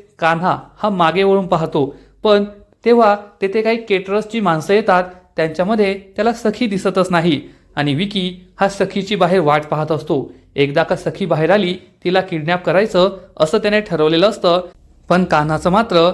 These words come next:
सखीकडे लक्षच नसतं. सखी ही संकटात जात असते. रावणेश्वर बनलेला विकी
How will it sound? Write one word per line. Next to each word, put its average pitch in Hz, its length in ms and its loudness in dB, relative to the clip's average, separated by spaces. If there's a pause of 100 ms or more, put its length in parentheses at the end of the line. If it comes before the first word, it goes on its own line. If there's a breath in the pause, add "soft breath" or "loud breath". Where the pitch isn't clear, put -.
(240)
सखीकडे 208 440 0
लक्षच 160 340 0
नसतं. 147 380 2 (320 loud breath)
सखी 202 680 -2
ही 208 60 0
संकटात 185 520 2
जात 160 240 2
असते. 185 440 -2 (220 loud breath)
रावणेश्वर 160 520 0
बनलेला 170 520 0 (480 loud breath)
विकी 196 320 -6